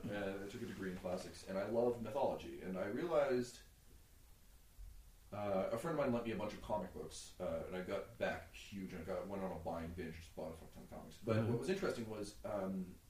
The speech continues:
Speaker 1: we were arguing about Superman. I was like, "Superman's garbage." He's like, "No, Superman's really interesting. Read these three."
Speaker 2: Hmm.
Speaker 1: And I read them, and w-, what started to strike me was that much like mythological heroes,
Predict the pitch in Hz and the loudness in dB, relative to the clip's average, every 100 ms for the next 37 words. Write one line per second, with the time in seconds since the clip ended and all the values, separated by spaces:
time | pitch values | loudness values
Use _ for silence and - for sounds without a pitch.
0 | - - 139 151 139 127 127 117 - 127 | -20 -12 -2 2 4 4 4 2 2 -2
1 | 107 95 90 92 92 92 120 107 98 90 | -2 -2 -2 -2 -4 -6 -6 -4 -2 -2
2 | 82 80 85 87 90 98 95 95 98 92 | -2 -2 -4 -6 -6 -4 -4 -2 -4 -2
3 | 90 87 87 80 87 87 92 92 92 - | -2 -2 -4 -6 -6 -4 -2 -2 -4 -6
4 | 107 95 78 - - - - 143 123 98 | -6 -4 -4 -8 -12 -12 4 6 8 6
5 | 165 196 165 143 - 131 131 127 127 123 | 6 8 6 2 0 2 2 -2 -4 -2
6 | 127 - 175 - - 147 143 135 110 101 | -2 2 2 2 0 0 2 2 0 0
7 | 101 95 95 - - 113 101 92 113 117 | -2 -2 -6 -10 -10 -2 0 0 0 0
8 | 120 - 113 92 98 98 90 76 - 87 | 0 -2 0 0 -2 -6 -2 -2 -4 -6
9 | 82 85 80 78 78 - - | -4 -4 -4 -4 -4 -8 -10